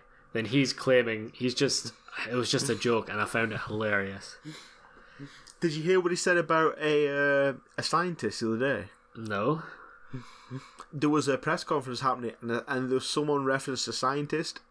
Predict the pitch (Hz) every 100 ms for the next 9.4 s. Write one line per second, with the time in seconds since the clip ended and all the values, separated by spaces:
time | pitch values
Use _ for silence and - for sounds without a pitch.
0 | - 117 117 110 120 117 120 - 135 131
1 | 127 113 135 139 117 110 117 120 117 113
2 | 113 - - 110 110 110 - 104 101 -
3 | - 104 - 113 - 113 110 107 - 104
4 | 101 98 117 - - 131 139 127 - 120
5 | 120 - - - - - - 147 139 131
6 | 139 131 - 143 143 - 185 165 - -
7 | - 151 151 147 185 - - - 131 -
8 | 135 127 - - - 165 196 180 151 135
9 | - 127 113 98